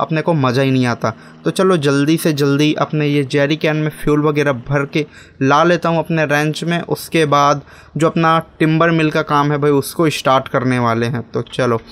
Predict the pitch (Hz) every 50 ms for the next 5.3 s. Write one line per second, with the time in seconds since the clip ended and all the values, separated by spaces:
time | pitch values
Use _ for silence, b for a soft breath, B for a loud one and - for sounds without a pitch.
0 | B B B B _ - - - 147 151 143 143 139 139 151 156 156 143 - 151
1 | 135 - - 156 - - - 151 151 147 151 156 156 170 - _ _ _ _ _
2 | _ _ _ _ _ _ _ _ - 143 139 143 143 143 - 131 - 147 147 147
3 | - 156 - 156 147 147 147 147 147 - 170 165 160 - - _ - - - 143
4 | 147 147 143 147 147 147 139 123 - 139 131 131 147 139 156 147 147 147 147 143
5 | - - - 151 160 170